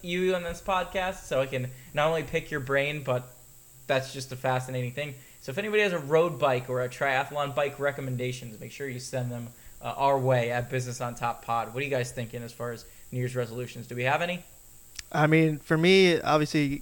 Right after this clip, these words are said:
Speaker 2: growing Mima's Chimney and its business and being more available to the population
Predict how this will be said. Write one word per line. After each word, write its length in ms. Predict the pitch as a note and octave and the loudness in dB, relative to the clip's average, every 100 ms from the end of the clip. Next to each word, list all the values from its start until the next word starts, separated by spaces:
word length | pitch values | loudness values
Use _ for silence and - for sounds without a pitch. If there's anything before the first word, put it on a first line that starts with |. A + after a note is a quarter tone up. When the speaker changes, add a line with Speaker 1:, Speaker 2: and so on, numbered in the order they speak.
| - | -8
Speaker 2:
growing 520 | D3+ D3+ D3+ D3+ D3 C#3+ | 4 6 8 6 2 0
Mima's 300 | D3 C#3+ C3 | 2 0 -2
Chimney 480 | - D3+ C#3+ C#3+ | -4 -4 -2 -2
and 140 | C3+ C3 | -2 -4
its 160 | B2+ | -8
business 560 | - C#3+ C3+ C#3 C3+ - | -2 -2 0 -2 -4 -4
and 240 | C3 B2 | -4 -2
being 340 | C#3 C#3 C3+ C3 - - - | -2 -2 -2 -8 -14 -20 -6
more 200 | D3 C#3+ | 2 4
available 400 | C3+ C#3 C3+ C#3 | 4 4 4 2
to 160 | - C#3+ | 0 0
the 280 | C3 B2+ B2+ - - - - - - | 0 0 -4 -8 -12 -10 -12 -12 -2
population 840 | D#3 D3 C#3+ C3+ C3+ - D3 D#3 | 2 2 0 0 0 0 -2 -2